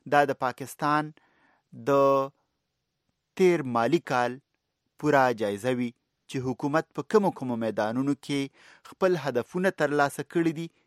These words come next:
چې کوم یې تیر کال ځان ته په بجټ کې ایښودي او په کومو کې ناکامه شوی دی.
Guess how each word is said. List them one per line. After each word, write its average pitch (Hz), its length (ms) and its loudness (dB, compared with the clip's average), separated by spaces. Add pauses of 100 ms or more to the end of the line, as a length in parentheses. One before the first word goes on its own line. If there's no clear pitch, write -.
(140)
چې - 140 -14
کوم 131 180 -4
یې 117 140 -4 (140)
تیر 202 260 2
کال 110 200 0
ځان 113 280 -2
ته 107 40 -10
په 104 300 -6 (400)
بجټ 120 400 0
کې 107 160 -12
ایښودي 147 420 -2 (400)
او 139 120 4
په 156 120 -8
کومو 202 320 0
کې - 720 -16
ناکامه 196 460 -8
شوی 190 300 -8
دی. 196 60 -12